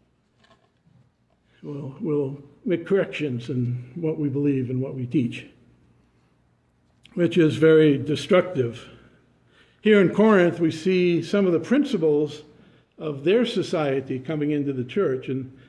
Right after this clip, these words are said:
their Greco-Roman philosophical-based society was fairly strong in Corinth,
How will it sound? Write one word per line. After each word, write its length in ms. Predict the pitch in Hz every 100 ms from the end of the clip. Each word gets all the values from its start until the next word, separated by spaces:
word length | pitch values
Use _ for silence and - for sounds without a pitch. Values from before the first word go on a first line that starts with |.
| _
their 100 | 151
Greco-Roman 800 | 135 165 175 175 156 156 156 151
philosophical-based 1200 | 147 160 139 180 165 165 160 156 139 147 143 -
society 720 | 135 123 196 214 170 135 127 - - _ _ _ _ _ _ _ _ _
was 280 | 165 156 156
fairly 340 | 190 175 160
strong 600 | 143 - 226 214 170 151
in 420 | 143 139 123 - -
Corinth, 540 | 220 214 147 180 -